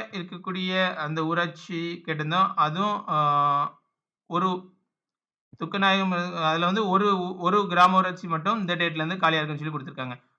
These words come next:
So, இந்த ஊராட்சிக்கு நீங்க உடனடியா ஊராட்சி செயலாளர் நியமனம் சொல்லி, நியமனம் இல்ல கூடுதல் பொறுப்பு, ஆ, நியமனம் செய்ய சொல்லி மாவட்ட ஆட்சியருக்கு நீங்க மனு கொடுக்கலாம்.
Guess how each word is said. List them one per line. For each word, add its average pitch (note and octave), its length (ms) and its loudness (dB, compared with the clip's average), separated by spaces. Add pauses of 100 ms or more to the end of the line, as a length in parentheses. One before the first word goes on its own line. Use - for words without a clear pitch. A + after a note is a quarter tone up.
So, F#3 100 -2
இந்த F#3+ 200 2
ஊராட்சிக்கு G#3 380 2
நீங்க G#3 460 2
உடனடியா F#3 500 0
ஊராட்சி F3+ 320 0
செயலாளர் F3 640 0
நியமனம் E3 400 -4
சொல்லி, D#3+ 440 -6
நியமனம் F3+ 720 -4 (240)
இல்ல E3 260 -4
கூடுதல் E3 320 -4
பொறுப்பு, D#3 360 -6
ஆ, C#3 200 -2
நியமனம் F#3 460 -2
செய்ய D#3+ 220 -6
சொல்லி D#3+ 500 -6 (300)
மாவட்ட F#3 500 8
ஆட்சியருக்கு E3 240 -6
நீங்க E3 160 -4
மனு C3+ 180 -4
கொடுக்கலாம். A#2+ 360 -10